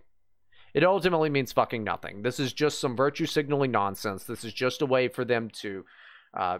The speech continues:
show that they're, they're great people and should be reelected and paid their exorbitant salaries while they do absolutely nothing for a crumbling city. But it might start a trend up and down the coast,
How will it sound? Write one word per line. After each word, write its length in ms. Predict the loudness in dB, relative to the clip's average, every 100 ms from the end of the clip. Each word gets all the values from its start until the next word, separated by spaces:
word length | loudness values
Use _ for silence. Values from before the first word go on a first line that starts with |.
| -6
show 300 | 0 4 4
that 160 | 4 4
they're, 260 | 4 4
they're 240 | 4 2 4
great 340 | 2 2 0
people 360 | -4 -2 -2 -2
and 80 |
should 160 | -4 -4
be 180 | -2 -2
reelected 760 | 0 2 4 4 2 2 2 2
and 160 | -2
paid 380 | -6 -2 -2 0
their 200 | 2 2
exorbitant 800 | 0 0 2 2 2 0 -2 -6 -16 -20 -20 _
salaries 840 | 2 4 4 4 2 0 -2 -6 -14 -2
while 180 | 2 4
they 120 | 4
do 180 | 4 4
absolutely 400 | 4 2 0 2
nothing 340 | 2 0 -2
for 160 | 0 0
a 60 | 0
crumbling 640 | 2 2 2 0 0 -2
city. 480 | -2 -2 -2 -4 -12 -20 _ _ _ _ _ _ _ _ _ _ _ _ _ _ _ _ _ _ _ _ _
But 120 | 2 2
it 120 | 4
might 500 | 2 4 2 0 -8
start 460 | -10 -2 2 4
a 80 | 2
trend 600 | -2 0 0 -2 -8 -16 -20 _ 2
up 140 | 2
and 120 | 2
down 240 | 2 2 0
the 80 | -6
coast, 600 | -2 -2 -4 -10 -14